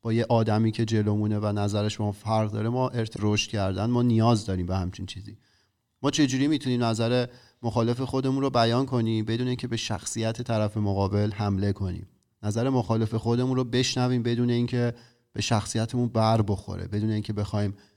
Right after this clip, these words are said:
مقابله کنیم. این طبیعت انسانه. ما همیشه راجع به fight or flight حرف زدیم که ما اینجوری تکامل پیدا کردیم که تو شرایطی که احساس خطر کنیم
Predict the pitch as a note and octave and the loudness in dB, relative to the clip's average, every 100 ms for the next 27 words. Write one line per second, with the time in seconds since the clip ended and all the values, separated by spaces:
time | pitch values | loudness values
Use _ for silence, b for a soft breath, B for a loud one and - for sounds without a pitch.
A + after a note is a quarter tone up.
0 | b b _ _ A2 A#2 A#2 A2 G#2+ A#2 | b b _ _ 0 6 8 8 6 6
1 | G#2+ F#2+ F2+ G2+ - D#3+ - B2 B2 B2+ | 4 -2 -2 -6 -6 -6 0 0 4 6
2 | C3+ C3 G#2+ G2+ G2+ F#2 F#2 G#2+ A2 G#2 | 6 4 2 0 0 -2 0 2 0 0
3 | A2+ A2 G#2+ G#2+ G#2+ - _ - G#2+ G2+ | 2 2 2 0 -2 -8 _ -4 -2 -2
4 | G#2+ G2+ - A2 A#2 A#2 - A#2+ A#2+ - | -2 -6 -2 0 2 0 2 2 2 -2
5 | F#2 E2 - _ _ _ _ - C3+ D#3+ | -4 -6 -14 _ _ _ _ -4 0 4
6 | D#3 C#3 D#3 D#3+ C#3 C#3 C3 D#3+ D3+ C#3 | 4 4 2 2 0 0 0 0 -2 -2
7 | D3 D#3 D3+ D3 D3+ - - B2+ A#2+ A#2+ | -2 -2 -2 -2 -6 -8 -4 -2 0 -2
8 | B2 B2 A#2 A#2+ - C#3 A#2 A2 A2+ A2 | -4 -4 -2 -2 -4 -2 -2 0 0 0
9 | A2+ G#2+ B2 | -2 -2 -2